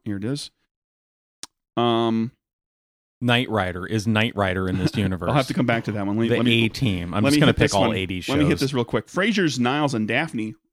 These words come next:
Speaker 1: read Caroline in the City's comic strip.
Speaker 2: Okay.
Speaker 1: Caroline in the City,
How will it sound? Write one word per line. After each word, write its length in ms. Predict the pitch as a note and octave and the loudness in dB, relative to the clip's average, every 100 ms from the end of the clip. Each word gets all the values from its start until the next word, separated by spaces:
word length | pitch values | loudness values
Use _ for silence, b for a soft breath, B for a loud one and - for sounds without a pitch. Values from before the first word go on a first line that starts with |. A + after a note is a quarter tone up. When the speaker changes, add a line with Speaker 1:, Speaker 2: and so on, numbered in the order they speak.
| - | -10
Speaker 1:
read 260 | A#2+ B2 - | -8 -8 -6
Caroline 460 | C3 B2 A#2 A2 | -6 -4 -6 -6
in 60 | G#2 | -8
the 60 | G#2 | -8
City's 340 | - G#2+ G#2 | -8 -8 -10
comic 360 | - A2+ G#2+ - | -12 -14 -14 -16
strip. 300 | - - _ _ _ F2+ | -20 -20 _ _ _ -12
Speaker 2:
Okay. 280 | F#2 F2 G#2 _ _ _ _ _ _ _ _ _ _ | -10 -10 -12 _ _ _ _ _ _ _ _ _ _
Speaker 1:
Caroline 360 | D3 C3+ B2 A#2 | -4 0 0 -2
in 80 | A2 | -4
the 60 | |
City, 500 | G#2+ - E3+ A2+ A#2+ | -4 -4 -2 -4 -6